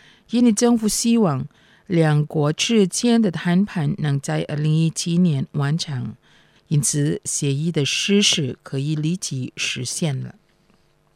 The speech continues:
同时，印度尼西亚投资统筹机构主任 Thomas Lembong 表示，他和贸易部已经向中东报告了，与澳大利亚的谈判已经进行顺利。为了今年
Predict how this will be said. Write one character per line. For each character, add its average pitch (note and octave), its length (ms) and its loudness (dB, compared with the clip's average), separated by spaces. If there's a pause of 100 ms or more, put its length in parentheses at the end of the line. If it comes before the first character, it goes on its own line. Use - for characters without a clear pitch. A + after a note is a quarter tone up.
(120)
同 G#3 160 4
时， G3+ 400 2 (380)
印 B3+ 180 2
度 C#4+ 100 2
尼 B3+ 140 4
西 A#3+ 140 2
亚 A#3+ 80 4
投 A#3 280 2
资 G#3 220 2
统 F3 260 4
筹 G3 280 2
机 A3+ 260 0
构 D#3 240 0
主 G3 240 2
任 D#3+ 300 0
Thomas D3+ 360 0
Lembong E3+ 420 2
表 F3 240 2
示， C3 380 -4 (420)
他 - 120 -4
和 E3+ 200 0
贸 E3+ 280 4
易 G3 160 2
部 E3+ 400 0
已 C3+ 120 -8
经 E3 380 0 (340)
向 D3+ 540 2 (100)
中 G3 260 2
东 E3 220 2
报 E3+ 240 2
告 G3+ 320 4
了， C3 240 -4 (400)
与 C#3 280 0 (100)
澳 F#3 200 4
大 G3 240 4
利 G#3 160 2
亚 D#3+ 180 2
的 C#3+ 120 -6
谈 E3 360 0
判 E3 260 0
已 D3+ 200 -4
经 D#3 260 0
进 G#3 280 4
行 D3 260 0
顺 D3+ 340 0
利。 B2 200 -6 (720)
为 E3+ 100 4
了 F3 100 6
今 A3+ 280 4
年 F#3+ 300 4